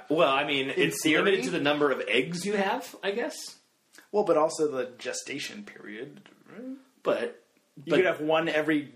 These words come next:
Speaker 2: nine months or so.
Speaker 1: Yeah.
Speaker 2: For a
Speaker 1: But it's
Speaker 2: period
Speaker 1: not like
Speaker 2: of
Speaker 1: you're, I don't
Speaker 2: twenty
Speaker 1: think you're
Speaker 2: years or
Speaker 1: spitting out
Speaker 2: something.
Speaker 1: eggs while you are. Yeah, I wonder how that works. Like, if you have a, if, if you're just, like, constantly fucking and getting,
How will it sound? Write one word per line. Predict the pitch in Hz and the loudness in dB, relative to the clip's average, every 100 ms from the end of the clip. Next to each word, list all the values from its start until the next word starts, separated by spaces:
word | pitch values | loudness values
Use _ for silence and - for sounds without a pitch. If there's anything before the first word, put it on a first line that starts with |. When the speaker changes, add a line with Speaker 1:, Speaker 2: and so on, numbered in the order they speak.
| 127 | -10
Speaker 2:
nine | 127 127 127 135 127 123 | -8 -6 -6 -6 -8 -10
months | 127 135 143 - | -10 -10 -10 -12
or | 151 | -12
so. | - 165 | -10 -8
Speaker 1:
Yeah. | 175 156 - - - | -8 -8 -12 -18 -12
Speaker 2:
For | 131 131 131 | -6 -2 0
a | 135 | 2
Speaker 1:
But | 175 | 4
it's | |
Speaker 2:
period | 180 202 | 4 2
Speaker 1:
not | |
like | 196 | 4
Speaker 2:
of | |
Speaker 1:
you're, | 196 185 | 2 4
I | |
don't | 185 | 2
Speaker 2:
twenty | 165 | 2
Speaker 1:
think | 165 | 4
you're | 180 | 2
Speaker 2:
years | 190 | 2
or | - | 2
Speaker 1:
spitting | 175 165 | 2 4
out | 147 135 | 2 4
Speaker 2:
something. | 156 | 2
Speaker 1:
eggs | 175 147 - | 0 -4 -8
while | 110 117 120 127 131 | 0 2 4 2 0
you | 120 120 110 | 0 0 2
are. | 104 104 101 104 101 _ _ - - _ _ _ _ _ _ _ _ _ _ _ | 2 0 -2 -4 -8 _ _ -20 -20 _ _ _ _ _ _ _ _ _ _ _
Yeah, | 165 180 | -2 2
I | |
wonder | 214 302 | 2 0
how | 254 | 2
that | 226 - | 2 2
works. | 185 - - | 0 0 -2
Like, | 135 | 0
if | 139 170 | -2 -4
you | 165 | 0
have | 185 | 2
a, | 151 143 - | 0 -4 -4
if, | 147 143 - _ - _ - | -4 -4 -12 _ -20 _ 0
if | 147 - 135 | 0 0 -4
you're | 180 | -2
just, | 180 175 | 0 0
like, | 139 - | -2 -2
constantly | 143 143 143 127 127 | -6 -4 -6 -6 -4
fucking | 110 87 78 78 190 - _ _ _ _ _ - | -4 -4 -10 -14 -18 -20 _ _ _ _ _ -4
and | 120 110 113 | -2 -2 -2
getting, | 120 117 113 110 113 | 0 0 -2 -6 -10